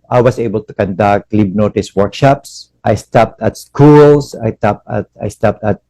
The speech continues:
specific cities or towns, L G Us, where I conduct leave notice workshops and <clears throat> some tips on how we can minimize our impacts to the environment. And this is,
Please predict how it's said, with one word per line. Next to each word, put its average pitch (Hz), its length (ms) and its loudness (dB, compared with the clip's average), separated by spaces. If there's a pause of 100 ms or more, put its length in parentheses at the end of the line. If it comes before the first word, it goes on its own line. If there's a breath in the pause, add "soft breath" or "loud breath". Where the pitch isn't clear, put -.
(100)
specific 113 500 -2
cities 147 440 -2 (640 loud breath)
or 110 520 2 (140)
towns, 147 580 -2 (300)
L 120 100 2
G 120 280 2
Us, 160 260 -2 (440)
where 120 220 0
I 120 100 -4
conduct 107 560 -4
leave 101 240 -4
notice 98 380 -8
workshops 117 640 0 (120)
and 113 420 0
<clears throat> 185 300 4 (380 soft breath)
some 113 600 -2
tips 160 220 0
on 123 140 -4
how 117 160 2
we 110 100 0
can 98 560 -4 (280)
minimize 113 560 0
our 113 180 -4
impacts 98 360 -8
to 98 80 -8
the 95 140 -4
environment. 92 320 -8
And 127 180 0
this 151 120 2
is, 151 220 -4